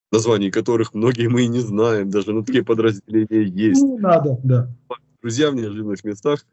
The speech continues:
Speaker 1: И ты никогда об этом не слышал. Ну, ты понимаешь по т-, по тому, где эти ребята были, что, значит, ага, а, это, значит, вы тогда устроили этот случайный страшный пожар, да? А, а, ага, ага, убили, а это вы, значит, были в ком-, ну, то есть у нас есть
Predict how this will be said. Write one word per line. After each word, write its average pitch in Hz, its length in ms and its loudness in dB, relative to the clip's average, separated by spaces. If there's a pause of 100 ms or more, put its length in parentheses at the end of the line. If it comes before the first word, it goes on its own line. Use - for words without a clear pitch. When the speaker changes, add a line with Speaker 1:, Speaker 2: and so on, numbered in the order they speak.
(300)
Speaker 1:
И - 60 -12
ты 156 100 4
никогда 160 380 0
об 151 100 0
этом 147 220 2
не 143 80 4
слышал. 117 460 -4
Ну, 110 120 -2
ты 139 100 -2
понимаешь 131 480 2
по 110 100 -4
т-, - 120 -16
по 117 140 0
тому, 127 220 0
где 110 220 0
эти 110 140 -2
ребята 104 360 0
были, 147 360 -2 (140)
что, 151 320 0
значит, 123 260 0 (100)
ага, 104 300 2 (220)
а, 90 40 -14 (300)
это, 113 200 0
значит, 117 360 -4
вы 120 200 2
тогда 87 380 -2
устроили 87 540 -2
этот 90 240 -8 (180)
случайный 107 600 0
страшный 113 540 -2
пожар, 104 460 0
да? 101 200 -2 (280)
А, 135 60 0
а, 104 760 0
ага, 82 80 -10 (560)
ага, 98 280 -2
убили, 113 800 2 (220)
а 90 100 -6
это 104 160 0
вы, 107 160 -2
значит, 85 360 -6
были 82 200 -6
в - 60 -18
ком-, 87 200 -8 (240)
ну, 156 80 0
то 190 60 4
есть 175 120 0
у - 20 -6
нас 185 180 2
есть 147 280 0